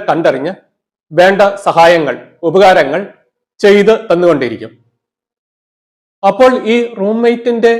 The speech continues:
സാന്നിധ്യത്തിൽ നിങ്ങൾക്ക് സ്നേഹിക്കപ്പെടുന്നതിന്റെ അനുഭവം, എക്സ്പീരിയൻസ് അല്ലെങ്കിൽ ഫീലിംഗ് നല്ല രീതിയിൽ ഉണ്ടാകുന്നുണ്ട്.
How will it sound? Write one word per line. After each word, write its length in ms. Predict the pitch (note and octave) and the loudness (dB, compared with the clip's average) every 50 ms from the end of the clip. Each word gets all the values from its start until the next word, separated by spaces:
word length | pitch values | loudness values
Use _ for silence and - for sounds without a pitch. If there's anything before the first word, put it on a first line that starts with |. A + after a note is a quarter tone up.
| A#3 - - _ _ _ _ | -6 -12 -18 _ _ _ _
സാന്നിധ്യത്തിൽ 560 | - D#3+ F3 F#3 F#3 E3 F#3 F3 - E3+ C3 - - - - _ _ _ _ _ _ _ _ _ _ _ _ _ _ _ _ _ - F3+ | -2 0 0 0 0 0 0 0 0 -2 -6 -6 -8 -14 -18 _ _ _ _ _ _ _ _ _ _ _ _ _ _ _ _ _ -4 -2
നിങ്ങൾക്ക് 400 | F#3 F#3+ G3 G3+ G3 G3 - G#3 A3 G#3+ - - _ _ _ _ _ _ _ _ _ _ _ - | 0 2 2 2 2 0 0 -4 -4 -6 -10 -18 _ _ _ _ _ _ _ _ _ _ _ -6
സ്നേഹിക്കപ്പെടുന്നതിന്റെ 1000 | G3+ F#3 G3 A3 A3+ B3 B3 - C4 B3 A#3+ A3+ A3+ A3+ A3 G#3+ G#3 G3+ F#3+ G3+ G#3 - D3 | -2 0 2 2 2 0 -2 -6 -4 -2 -2 0 0 2 2 2 2 2 0 0 0 -2 -2
അനുഭവം, 400 | D3 D#3+ C#3+ C#3 C#3 A#2+ A2+ - - _ _ _ _ _ - E3+ D#3+ | -4 -4 -2 -2 -2 -2 -4 -6 -14 _ _ _ _ _ -6 -6 -6
എക്സ്പീരിയൻസ് 600 | - - - A3 F#3+ F3+ E3 B2+ B2 A#2+ - - _ _ _ _ _ - | -6 -6 -4 -2 0 0 0 -2 -4 -8 -14 -20 _ _ _ _ _ -6
അല്ലെങ്കിൽ 280 | F3 F3 G3 F#3+ F#3+ F#3 - - | -4 -4 -2 -4 -4 -6 -10 -8
ഫീലിംഗ് 400 | - F3 F#3 F#3 E3+ C#3+ C3+ D3+ F#3+ - _ _ _ _ _ _ _ _ - E3+ | -6 -4 -2 -2 -2 -4 -6 -8 -10 -12 _ _ _ _ _ _ _ _ -4 -2
നല്ല 240 | E3+ G3 G#3+ A#3 A3+ G3 | -2 2 2 2 2 2
രീതിയിൽ 300 | F3 D#3 D#3 D#3 F3 G#3+ - - - G3 | 2 -2 -2 -2 -4 -4 -8 -12 -12 -4
ഉണ്ടാകുന്നുണ്ട്. 540 | F#3+ F#3+ F#3 F3 E3 C3+ A#2 G#2 G2+ - | 0 2 2 2 2 0 -4 -10 -14 -18